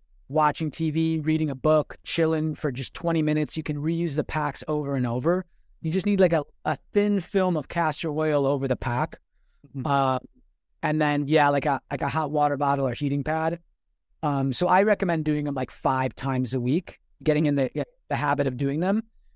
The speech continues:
Speaker 1: And I can also send you the kit that we recommend too, if you wanna
Speaker 2: Yeah,
Speaker 1: pass
Speaker 2: cool.
Speaker 1: that
Speaker 2: Cool. Put the links, yeah, and send that to me. That'd be awesome. Okay, cool. Um, what was the next thing? There's saunas. So we're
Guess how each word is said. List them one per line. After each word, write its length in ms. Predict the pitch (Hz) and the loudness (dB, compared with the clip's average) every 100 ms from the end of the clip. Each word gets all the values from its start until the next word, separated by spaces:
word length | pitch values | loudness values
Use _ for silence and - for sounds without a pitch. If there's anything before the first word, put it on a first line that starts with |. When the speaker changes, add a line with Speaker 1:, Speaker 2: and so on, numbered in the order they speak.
| _ | _
Speaker 1:
And 120 | 165 170 | -2 0
I 100 | 175 | 0
can 140 | 190 | 2
also 320 | 180 170 190 | 2 2 0
send 300 | 151 170 160 | 0 0 -2
you 120 | 151 | -2
the 100 | 131 | -4
kit 280 | - - 139 | -6 -4 -2
that 60 | 143 | 0
we 140 | 135 | 0
recommend 500 | 131 127 127 127 117 | 0 0 0 0 0
too, 180 | 139 131 | 0 0
if 140 | 110 | 0
you 80 | 127 | -2
wanna 300 | 120 120 113 | -2 -2 -2
Speaker 2:
Yeah, 80 | 131 | -4
Speaker 1:
pass 140 | 127 135 | -4 -2
Speaker 2:
cool. 100 | 123 | -4
Speaker 1:
that 80 | |
Speaker 2:
Cool. 160 | - 160 | -2 -4
Put 220 | - 156 | 0 0
the 100 | 131 | 2
links, 320 | 123 123 - | 2 0 0
yeah, 160 | 131 123 | 0 2
and 220 | 117 107 | 2 -2
send 200 | - 123 | -2 0
that 140 | 107 - | 0 -2
to 80 | |
me. 140 | 113 113 | -2 0
That'd 200 | 113 110 | 0 -2
be 60 | |
awesome. 180 | 104 117 | -4 -6
Okay, 200 | 123 127 | -4 -4
cool. 300 | 104 139 120 _ _ _ 151 | -2 -2 -2 _ _ _ -2
Um, 440 | 160 156 156 156 _ _ | 0 2 0 -4 _ _
what 120 | 208 | 0
was 120 | 220 185 | 0 2
the 80 | |
next 220 | 175 170 - | 0 -2 -2
thing? 300 | 165 151 143 | -2 0 0
There's 180 | 165 | -2
saunas. 460 | - 160 165 175 131 | 0 -2 2 0 0
So 180 | - 156 | -2 0
we're 180 | 185 | 0